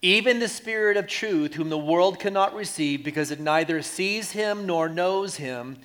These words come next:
you know him, for he dwells with you and will be in you." We're gonna unpack that down the road.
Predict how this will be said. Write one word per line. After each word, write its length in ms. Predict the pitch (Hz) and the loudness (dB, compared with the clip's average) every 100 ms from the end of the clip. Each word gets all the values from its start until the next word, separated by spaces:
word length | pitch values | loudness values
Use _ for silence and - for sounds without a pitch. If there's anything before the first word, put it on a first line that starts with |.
| - | -14
you 280 | 147 190 262 | -2 -2 4
know 200 | 220 143 | 4 2
him, 420 | 127 120 127 151 - _ _ | -2 -6 -8 -12 -18 _ _
for 160 | 170 180 | 0 4
he 100 | 180 | 4
dwells 400 | 151 165 165 135 | 2 2 2 2
with 320 | 160 226 - | -2 -2 -4
you 220 | 147 135 | -6 -4
and 420 | 147 151 151 135 131 | -2 -2 -2 -6 -4
will 340 | 156 165 165 | -2 0 -2
be 540 | 135 143 135 135 139 | -4 -4 -2 -2 -2
in 480 | 151 - - 190 185 | -4 -8 -8 -6 -6
you." 260 | 147 127 117 | -6 -6 -6
We're 140 | 117 | -8
gonna 180 | 131 131 | -6 -4
unpack 540 | 127 127 - 127 123 | -6 -8 -2 0 0
that 320 | 139 123 - 131 | -2 -2 -2 -6
down 260 | 120 117 | -6 -6
the 80 | 120 | -6
road. 400 | 135 156 117 98 | 2 2 2 -6